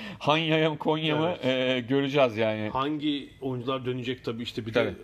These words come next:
Speaker 2: takımın başı mafyayla dertte.
Speaker 1: Tabii, tabii.
Speaker 2: Mesut Özil ile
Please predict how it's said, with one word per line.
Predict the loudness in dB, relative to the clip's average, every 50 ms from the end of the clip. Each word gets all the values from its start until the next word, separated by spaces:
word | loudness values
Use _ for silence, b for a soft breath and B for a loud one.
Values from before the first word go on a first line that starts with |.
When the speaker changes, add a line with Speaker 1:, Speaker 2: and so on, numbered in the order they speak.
| -18 -14 -10
Speaker 2:
takımın | -10 -8 -6 -6 -4 -4 -4 -6
başı | -6 -6 -6 -4
mafyayla | -4 -4 -4 -4 -4 -4 -4 -4 -6
dertte. | -6 -8 -8 -8 -10 -10 -10 -10 -16 -6 0
Speaker 1:
Tabii, | 0 0 0
tabii. | 0 -4 -4 -4 -6 -8 -8
Speaker 2:
Mesut | -8 -6 -6 -6 -6 -6 -4
Özil | -4 -4 -4 -4 -4
ile | -4 -4 -4 -2 -2 -4 -4 -6